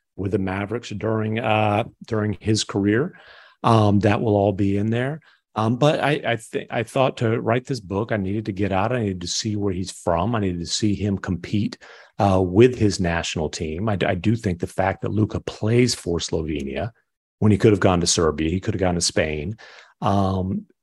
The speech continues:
and plays for the, every game that matters for the national team, that does show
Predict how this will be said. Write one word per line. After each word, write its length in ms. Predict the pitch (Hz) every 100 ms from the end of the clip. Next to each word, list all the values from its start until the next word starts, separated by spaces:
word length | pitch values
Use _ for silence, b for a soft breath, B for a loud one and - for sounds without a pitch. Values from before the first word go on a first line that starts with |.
| -
and 380 | 113 107 101 98
plays 320 | - 120 110
for 140 | - 113
the, 140 | - -
every 220 | 113 113
game 240 | 104 107
that 120 | 101 98
matters 680 | 90 104 135 110 76 - - _ _
for 180 | - 92
the 100 | 92
national 360 | 87 87 -
team, 200 | - 110
that 140 | 120 110
does 220 | 131 151
show 580 | - - 131 113 82